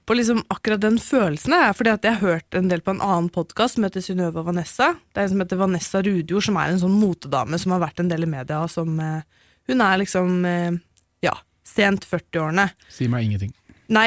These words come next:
Speaker 1: jeg tror ikke det sier
Speaker 2: Jo
Speaker 1: så
Speaker 2: da, jeg
Speaker 1: veldig
Speaker 2: bare kødder, jeg
Speaker 1: Å,
Speaker 2: bare
Speaker 1: er det sant?
Speaker 2: kødder. Jeg, jeg,
Speaker 1: Ok.
Speaker 2: jeg, jeg, jeg, jeg,
Speaker 1: <laughs> Poenget mitt, eh, hvis du ikke har hørt om henne, så er ikke det så rart, for hun er ikke sånn superkjendis eller noe, men hun forteller da i den podcasten hun har, eh, med Synnøve Skarbø,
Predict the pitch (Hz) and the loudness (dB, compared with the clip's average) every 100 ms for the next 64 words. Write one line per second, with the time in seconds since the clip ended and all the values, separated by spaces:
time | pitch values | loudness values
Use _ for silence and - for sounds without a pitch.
0 | - 240 - 247 226 262 - 226 202 117 | 4 0 0 -2 0 0 2 2 2 2
1 | 202 208 196 190 101 95 202 208 196 175 | 4 4 2 0 -2 0 2 2 2 0
2 | 220 254 208 196 185 - - - 113 110 | -2 0 0 0 -2 -4 -6 -6 -2 0
3 | 214 - - - 262 240 208 196 226 240 | -2 -2 -12 0 2 4 4 4 2 0
4 | - - 196 196 208 214 196 175 - 170 | -4 0 2 2 0 -2 0 0 0 -2
5 | 175 180 170 208 220 220 202 220 - 208 | 0 -2 -2 0 0 2 2 0 -2 -2
6 | 190 175 220 196 180 165 - 160 151 160 | -2 -2 -2 -2 -2 -6 -6 -8 -6 -4
7 | 165 233 226 226 220 262 - 202 170 190 | -2 2 2 4 2 0 -2 -2 0 2
8 | 202 175 175 175 175 170 156 160 147 156 | 2 2 2 2 0 -2 -4 -4 -4 -2
9 | 170 170 175 185 - _ _ _ _ _ | -2 2 2 2 0 _ _ _ _ _
10 | _ _ _ 190 180 180 175 175 175 170 | _ _ _ -2 0 0 0 0 -2 -2
11 | 185 175 165 185 156 170 | -2 -2 -2 -4 -4 -2